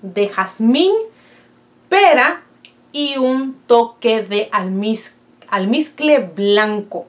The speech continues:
blanco. El almizcle blanco en específico es el que da esta aura como de limpieza y elegancia. Así que es un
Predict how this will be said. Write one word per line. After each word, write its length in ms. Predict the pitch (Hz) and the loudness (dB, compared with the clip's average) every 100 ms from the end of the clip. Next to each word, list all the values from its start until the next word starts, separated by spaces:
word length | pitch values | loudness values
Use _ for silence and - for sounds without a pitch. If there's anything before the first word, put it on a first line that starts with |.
| - | -16
blanco. 760 | 180 220 233 220 214 208 - | -6 0 0 0 -2 -6 -10
El 140 | 202 202 | -4 -2
almizcle 580 | 208 277 302 - 302 | -2 -2 -4 -4 -2
blanco 680 | 233 196 254 277 294 269 240 | -2 -2 -2 -2 -4 -6 -6
en 180 | 220 196 | -6 -6
específico 920 | 233 - 277 277 262 254 240 240 247 - - - | -6 -6 -8 -6 -6 -6 -4 0 0 -2 -20 -8
es 240 | 226 247 277 | -2 -2 0
el 160 | 262 | -4
que 220 | 247 202 | -2 -4
da 160 | 196 202 | 0 0
esta 420 | 202 214 214 - | -2 -8 -6 -2
aura 580 | 220 214 196 196 202 202 | -2 0 -2 0 -2 -4
como 280 | 208 190 190 | -6 -6 -6
de 260 | 185 196 | -6 -4
limpieza 920 | 185 185 185 202 226 240 247 - 233 233 | -4 -4 -6 -6 0 0 0 0 -2 -2
y 220 | 208 196 | -6 -4
elegancia. 840 | 190 190 190 226 220 214 190 196 - _ - _ | -2 -2 0 0 0 -4 -8 -10 -10 _ -20 _
Así 300 | - 220 294 | -10 -8 -6
que 160 | 294 294 | -4 -2
es 360 | 254 262 277 - - | 2 2 2 -8 -6
un 340 | 262 269 277 | -2 -2 -4